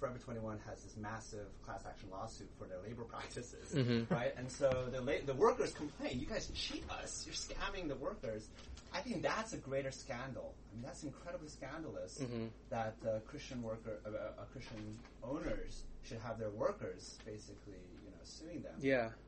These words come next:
Speaker 1: Um, I, and I think there, there's something called a Christian subculture. I don't know if you guys have heard of that, where, like, you know, Christians, you know, patronize Christian businesses. I think that's a lot of times an excuse for shoddy work.
Speaker 2: Uh-huh.
Speaker 1: Uh, Christian subculture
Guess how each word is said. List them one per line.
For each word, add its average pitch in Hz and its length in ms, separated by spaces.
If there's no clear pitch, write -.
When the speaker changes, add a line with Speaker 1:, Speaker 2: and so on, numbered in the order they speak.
Speaker 1:
Um, 95 260
I, 180 220
and 185 80
I 190 80
think 208 240
there, 170 160
there's 147 160
something 180 220
called 143 180
a 123 40
Christian - 280
subculture. - 580
I - 40
don't 117 100
know 113 80
if - 40
you 120 80
guys 107 120
have 104 80
heard 110 80
of 107 120
that, 117 180
where, 120 140
like, 110 200
you 123 80
know, 113 60
Christians, 123 500
you 110 80
know, 104 80
patronize 110 360
Christian - 300
businesses. 139 520
I 147 80
think 196 120
that's 156 320
a 123 80
lot 123 140
of 135 80
times 123 200
an 110 60
excuse 131 480
for 107 140
shoddy 104 260
work. - 180
Speaker 2:
Uh-huh. 117 260
Speaker 1:
Uh, 107 60
Christian 175 240
subculture 143 560